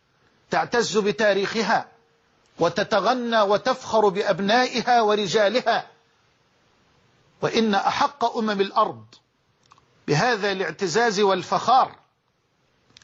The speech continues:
بجدارة واقتدار، بل وبشهادة العزيز الغفار، أمة نبينا المختار.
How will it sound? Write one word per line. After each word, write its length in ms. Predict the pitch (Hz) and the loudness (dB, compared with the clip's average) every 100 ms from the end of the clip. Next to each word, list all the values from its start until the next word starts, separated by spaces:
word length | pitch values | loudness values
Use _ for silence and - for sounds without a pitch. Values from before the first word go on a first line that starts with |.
| - _ | -20 _
بجدارة 640 | 170 196 208 196 269 247 226 | 0 2 2 2 4 2 -2
واقتدار، 800 | 220 214 - 214 196 214 165 110 _ _ _ _ _ _ _ _ _ | -4 -4 -2 -2 2 4 2 -2 _ _ _ _ _ _ _ _ _
بل 240 | 165 247 233 | -2 0 0
وبشهادة 800 | 220 202 - 202 294 302 233 240 | 0 -2 -2 0 2 2 0 -2
العزيز 520 | 208 196 214 254 185 | -4 -4 -2 -2 -2
الغفار، 580 | 208 202 - 233 240 240 _ _ _ _ _ - | -2 -2 0 2 2 0 _ _ _ _ _ 0
أمة 300 | 311 320 277 262 | 0 2 -2 -2
نبينا 520 | 247 226 247 262 285 | -4 -4 -4 -2 -2
المختار. 600 | 233 233 - 277 262 - | -2 -2 2 2 2 -2